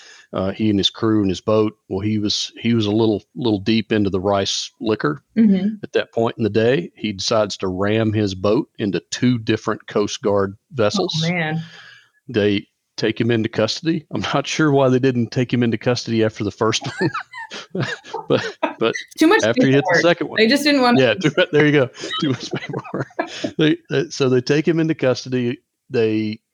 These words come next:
Speaker 1: they bring the vessel in. They bring the crew in. The crew and the vessel were released very quickly. The
Speaker 2: Mm-hmm.
Speaker 1: captain,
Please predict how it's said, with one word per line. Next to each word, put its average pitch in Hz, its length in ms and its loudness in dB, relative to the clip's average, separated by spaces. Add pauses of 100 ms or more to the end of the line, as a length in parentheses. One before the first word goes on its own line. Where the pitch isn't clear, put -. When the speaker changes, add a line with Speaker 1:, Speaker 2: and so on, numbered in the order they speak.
Speaker 1:
they 107 80 0
bring 127 260 0
the 123 60 2
vessel 110 420 -2
in. 107 140 0
They 104 80 0
bring 107 240 -2
the 101 60 -6
crew 104 340 -2
in. 101 280 0 (600)
The - 80 -6
crew 208 480 0
and 127 100 2
the 120 80 0
vessel 123 380 0
were 120 120 0
released 107 540 -2
very 104 200 -2
quickly. 87 600 -6 (140)
The 98 120 0
Speaker 2:
Mm-hmm. 85 100 -6
Speaker 1:
captain, 104 680 -2